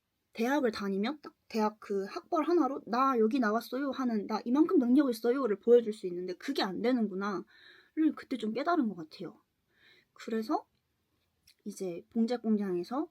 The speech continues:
삼, 사 개월 일하면서 조금 조금 모아놨던, 조금 아니에요, 악착같이 <laughs> 모아놨던 돈 오백만 원으로 미술 입시를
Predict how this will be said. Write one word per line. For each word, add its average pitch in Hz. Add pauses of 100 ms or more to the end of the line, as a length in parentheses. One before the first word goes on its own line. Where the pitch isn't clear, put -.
(120)
삼, 330
사 320
개월 214
일하면서 208
조금 302
조금 220
모아놨던, 208 (720)
조금 262
아니에요, 170
악착같이 247
<laughs> 233
모아놨던 254 (260)
돈 220
오백만 220
원으로 190
미술 226
입시를 220